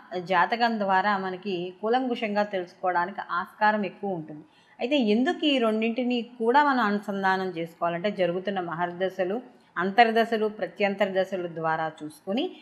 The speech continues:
ఇక్కడ దీనికి గోచారాన్ని కూడా మనం ఎప్పుడైతే కలుపుతామో, మనకి హండ్రెడ్ పర్సెంట్ రిజల్ట్ రావడం అనేది జరుగుతుంది.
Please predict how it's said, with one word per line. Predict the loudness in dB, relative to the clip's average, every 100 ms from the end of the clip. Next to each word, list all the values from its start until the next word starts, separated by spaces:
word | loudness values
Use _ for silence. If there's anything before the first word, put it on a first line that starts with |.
| -20 _
ఇక్కడ | -6 2 6 6 4 -4
దీనికి | -2 0 0 0 -4 -6 0
గోచారాన్ని | 4 6 6 8 8 6 2
కూడా | -2 2 2
మనం | 2 0
ఎప్పుడైతే | -4 -4 0 0 0 -2
కలుపుతామో, | -2 -4 -4 -2 -2 0 -2 -2 -4 -12 _ _ _ -2
మనకి | 2 2 0 -2 -2 -4 0
హండ్రెడ్ | 4 6 6
పర్సెంట్ | 4 4 0 0
రిజల్ట్ | 0 0 0 2
రావడం | 6 8 8 4
అనేది | 0 -2 -2
జరుగుతుంది. | 2 2 0 -4 -10